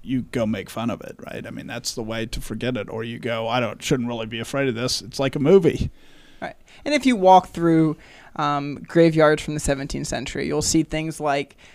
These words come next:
Speaker 2: uh, the, the iconography that looks a bit like Halloween. Um, you have skulls with, with wings on them, you know, some stuff that seems very morbid. And they have this shared,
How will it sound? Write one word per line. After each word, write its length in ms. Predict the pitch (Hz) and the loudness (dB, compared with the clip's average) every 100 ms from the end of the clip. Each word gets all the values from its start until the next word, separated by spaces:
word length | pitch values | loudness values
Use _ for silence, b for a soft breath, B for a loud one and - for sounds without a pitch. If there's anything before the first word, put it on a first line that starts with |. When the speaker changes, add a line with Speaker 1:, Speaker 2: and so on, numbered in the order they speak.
| b | b
Speaker 2:
uh, 260 | 143 139 151 | -2 2 4
the, 260 | 165 151 - | 4 4 2
the 140 | 127 | 4
iconography 720 | 160 175 185 175 190 180 - 170 | 6 6 8 8 8 4 2 6
that 120 | 175 | 8
looks 220 | 226 - | 8 6
a 40 | |
bit 120 | 208 226 | 6 8
like 180 | 226 | 6
Halloween. 600 | 226 226 220 233 277 170 - b b b | 8 6 6 4 2 -2 -10 b b b
Um, 360 | 156 151 147 - - | -6 -4 -4 -8 -10
you 180 | - 185 | 0 6
have 160 | 180 160 | 6 6
skulls 760 | - - 214 196 160 165 - - | 0 8 10 10 6 -2 -10 -6
with, 240 | 156 160 | -6 -6
with 240 | 151 170 - | 0 0 4
wings 320 | 180 185 175 | 2 2 2
on 120 | 160 | 0
them, 180 | 131 120 | 0 -4
you 160 | 147 135 | -4 -4
know, 60 | |
some 340 | - - - 160 | -4 -6 -6 -6
stuff 220 | - 202 | 6 6
that 100 | 180 | 6
seems 260 | 175 180 165 | 2 2 0
very 240 | 165 156 | 0 -2
morbid. 520 | 147 175 180 147 - b b b | 0 2 4 2 -4 b b b
And 300 | 160 160 147 - _ | -6 -6 -8 -14 _
they 160 | 160 180 | 4 4
have 300 | 196 208 180 | 8 8 8
this 180 | 180 170 | 2 2
shared, 680 | - 202 185 175 170 165 | 0 2 4 6 4 2